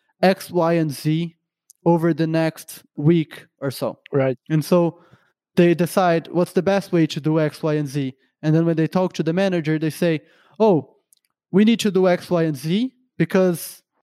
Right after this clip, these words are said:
Speaker 1: of this thing that happened."
Speaker 2: Right.
Speaker 1: And so it's a lot calmer to the manager, and they can live their lives better.
Speaker 2: Right. Like,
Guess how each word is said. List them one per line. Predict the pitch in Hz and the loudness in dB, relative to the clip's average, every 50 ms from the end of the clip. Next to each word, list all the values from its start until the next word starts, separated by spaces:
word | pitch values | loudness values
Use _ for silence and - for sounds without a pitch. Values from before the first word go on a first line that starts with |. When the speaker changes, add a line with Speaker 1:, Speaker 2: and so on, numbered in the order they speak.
| _ - | _ 0
Speaker 1:
of | 170 160 - - - | 0 0 0 -4 -4
this | 147 180 185 180 170 - - - - _ _ _ | -2 0 0 0 -2 -4 -12 -20 -20 _ _ _
thing | 185 170 147 135 123 | 0 0 0 0 -2
that | 143 - - | -6 -8 -6
happened." | 135 147 135 - - - - - - _ _ | -6 -6 -6 -6 -10 -16 -20 -20 -20 _ _
Speaker 2:
Right. | - 147 143 143 | 2 4 4 4
Speaker 1:
And | 151 143 | 2 0
so | - 180 185 | -2 -2 -2
it's | 180 170 - - - | -2 -6 -8 -12 -10
a | 170 | -4
lot | 170 202 - - - _ - | -4 -4 -4 -4 -10 _ -6
calmer | - - 196 214 220 202 170 143 131 | -4 -2 0 0 0 0 0 -2 -2
to | 131 - - | -4 -6 -8
the | 135 143 135 | -8 -6 -6
manager, | 131 131 127 120 120 113 - 123 120 120 _ _ _ _ _ | -6 -8 -8 -10 -10 -12 -12 -12 -14 -14 _ _ _ _ _
and | 147 147 147 151 - | -4 -4 -4 -4 -2
they | - 180 196 | 0 0 0
can | - 196 180 165 | 0 -2 -2 0
live | 160 165 151 143 | 0 -2 -2 -2
their | 143 151 147 139 | -2 -2 -2 0
lives | 143 143 135 - | -2 -2 -4 -4
better. | _ 131 120 117 - 98 107 - _ | _ -8 -8 -8 -10 -14 -18 -8 _
Speaker 2:
Right. | - 185 196 175 139 - - _ _ _ _ | 4 4 6 6 2 0 -6 _ _ _ _
Like, | 151 165 170 160 143 | 0 0 0 0 0